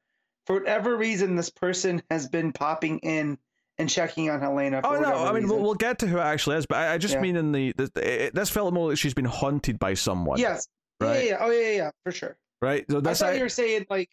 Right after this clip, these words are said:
Speaker 1: of, of the identity of the thing, of the Stranger was like a,
Speaker 2: No,
Speaker 1: you
Speaker 2: no,
Speaker 1: know,
Speaker 2: no,
Speaker 1: an
Speaker 2: no,
Speaker 1: entity
Speaker 2: no,
Speaker 1: or
Speaker 2: no, no.
Speaker 1: whatever.
Speaker 2: I, I, I'm, I'm talking about, like, she, she's kinda
Speaker 1: Mm.
Speaker 2: haunted by him, and she's seen
Speaker 1: Yeah.
Speaker 2: him throughout her life. And so she sees him as, like, a ten-year-old, and then, you know, it says,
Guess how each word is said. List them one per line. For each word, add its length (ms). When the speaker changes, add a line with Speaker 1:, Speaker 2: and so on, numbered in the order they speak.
Speaker 1:
of, 200
of 240
the 160
identity 560
of 160
the 140
thing, 400
of 220
the 80
Stranger 480
was 220
like 240
a, 400
Speaker 2:
No, 300
Speaker 1:
you 80
Speaker 2:
no, 80
Speaker 1:
know, 80
Speaker 2:
no, 120
Speaker 1:
an 40
Speaker 2:
no, 80
Speaker 1:
entity 380
Speaker 2:
no, 80
Speaker 1:
or 60
Speaker 2:
no, 60
no. 100
Speaker 1:
whatever. 160
Speaker 2:
I, 100
I, 360
I'm, 140
I'm 140
talking 280
about, 320
like, 200
she, 240
she's 180
kinda 180
Speaker 1:
Mm. 40
Speaker 2:
haunted 440
by 220
him, 140
and 100
she's 140
seen 180
Speaker 1:
Yeah. 120
Speaker 2:
him 40
throughout 300
her 100
life. 420
And 160
so 140
she 140
sees 180
him 60
as, 80
like, 80
a 40
ten-year-old, 680
and 160
then, 600
you 80
know, 80
it 80
says, 400